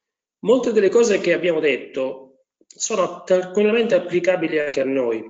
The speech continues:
Non me ne vogliate. L'uomo e la macchina sono molto simili, nel senso che scambiano dati, scambiano dati.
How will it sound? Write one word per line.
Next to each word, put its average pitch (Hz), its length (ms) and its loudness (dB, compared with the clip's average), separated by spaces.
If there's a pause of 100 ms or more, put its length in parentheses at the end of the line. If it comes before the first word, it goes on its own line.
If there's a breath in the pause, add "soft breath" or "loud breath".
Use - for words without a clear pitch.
(140)
Non 175 160 0
me 220 80 4
ne 196 80 4
vogliate. 147 800 0 (1600)
L'uomo 220 280 4
e 214 60 4
la 180 80 2
macchina 135 460 -2
sono 156 180 -4
molto 175 260 -2
simili, 143 380 -2
nel 139 160 -6
senso 165 260 -2
che 143 240 0
scambiano 151 760 -6
dati, 127 600 -14 (440)
scambiano 139 600 -8
dati. 123 380 -12